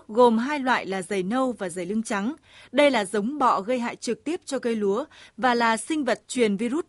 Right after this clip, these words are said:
lùn sọc đen, vàng lùn, lùn xoắn lá, bệnh cỏ lúa, vân vân. Trong nhiều năm qua đã gây tổn thất về năng suất và chất lượng gạo sau thu hoạch.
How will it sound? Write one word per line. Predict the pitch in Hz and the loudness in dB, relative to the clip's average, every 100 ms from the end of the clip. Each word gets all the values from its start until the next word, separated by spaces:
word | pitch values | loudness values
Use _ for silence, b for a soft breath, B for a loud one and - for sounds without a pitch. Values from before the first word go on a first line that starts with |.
| - | -6
lùn | 220 220 | -2 -2
sọc | 180 214 185 | -2 -8 -4
đen, | 240 247 226 b b | 0 2 0 b b
vàng | 196 240 214 | 2 2 4
lùn, | 226 226 190 _ | 2 0 -2 _
lùn | - 240 208 | -2 0 2
xoắn | 220 233 | 0 0
lá, | 240 214 311 b b - | 0 0 -4 b b -4
bệnh | 226 220 | 0 0
cỏ | 220 220 | 0 -2
lúa, | 165 185 190 302 | 0 -2 0 -2
vân | - 214 | -4 -2
vân. | 208 196 - _ _ _ b b b | 0 -2 -4 _ _ _ b b b
Trong | - 302 | -2 2
nhiều | 269 214 | 2 2
năm | 254 | 0
qua | 247 262 247 | 2 4 4
đã | 226 214 | 2 0
gây | 240 269 247 | 0 0 0
tổn | 247 185 | 0 -2
thất | 320 - | -8 -6
về | 220 | -2
năng | 202 208 | -2 -2
suất | 196 349 | -6 -6
và | - 208 | -4 -4
chất | 180 330 | -4 -6
lượng | 254 226 | -2 -2
gạo | 190 214 127 | 0 -2 -2
sau | - 240 | -4 -6
thu | 220 220 | -4 -4
hoạch. | 208 | -4